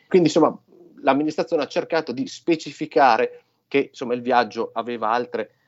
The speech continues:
eh, caratteristiche fondamentali. Infatti in tutte le comunicazioni che, eh, nei vari giorni che si sono seguiti l'amministrazione dava ai giornalisti,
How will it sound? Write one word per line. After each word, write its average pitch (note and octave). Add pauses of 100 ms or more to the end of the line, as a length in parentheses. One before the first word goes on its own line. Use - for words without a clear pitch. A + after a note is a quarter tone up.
eh, F#2+
caratteristiche A2
fondamentali. F2+
Infatti F#3
in A2
tutte F3
le A2
comunicazioni A2+
che, G#2+
eh, E2+ (440)
nei F2+
vari G#2
giorni A#2+
che G#2
si -
sono G#2+
seguiti G#2 (320)
l'amministrazione F#2+
dava G#2
ai G#2
giornalisti, A2+